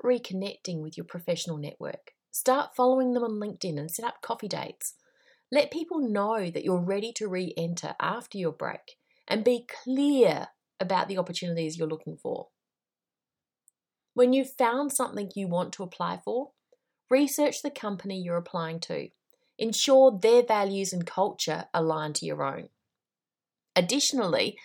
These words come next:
each time you apply for a job, tweak your resume, your C V, so it's tailored to the specific role and use the keywords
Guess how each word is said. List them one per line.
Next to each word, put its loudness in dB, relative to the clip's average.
each 2
time -2
you -2
apply -4
for -8
a -4
job, -4
tweak -2
your 2
resume, 0
your -2
C 0
V, 0
so 4
it's 4
tailored 2
to -6
the -4
specific -6
role 0
and 2
use -2
the -6
keywords 0